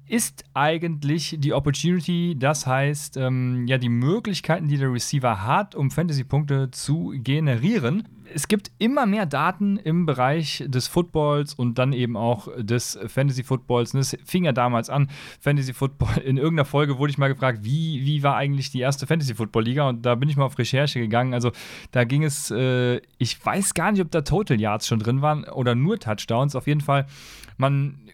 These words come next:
kommt ja weg von Total Yards hin zu immer besseren Stats wie, wie, wie Air Yards und Yards after the Catch, splittet das Ganze so ein bisschen auf, um eben,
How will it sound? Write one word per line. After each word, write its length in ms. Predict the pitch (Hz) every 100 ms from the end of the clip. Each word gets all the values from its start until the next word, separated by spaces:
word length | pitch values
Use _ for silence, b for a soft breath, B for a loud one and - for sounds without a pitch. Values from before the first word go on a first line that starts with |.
| -
kommt 260 | 151 196
ja 120 | 156
weg 200 | 113 170
von 220 | - 127 -
Total 340 | 123 160 147
Yards 480 | 135 131 131 - - _ _ _ _ _ _ - -
hin 140 | 143
zu 140 | 143
immer 200 | 151 151
besseren 460 | 123 123 - 117 110
Stats 480 | - - 135 139 -
wie, 160 | 104
wie, 340 | 98 98 98 98
wie 320 | 98 98 98
Air 220 | 131 131
Yards 720 | 120 117 107 104 101 98 98
und 160 | 123 117
Yards 280 | 139 139 139
after 220 | 127 127
the 100 | 123
Catch, 340 | - 131 127
splittet 400 | - - 139 135
das 120 | 131 -
Ganze 280 | 131 123
so 80 | 120
ein 80 | 120
bisschen 280 | 127 - 131
auf, 360 | 120 131 127
um 160 | 127 123
eben, 240 | 123 120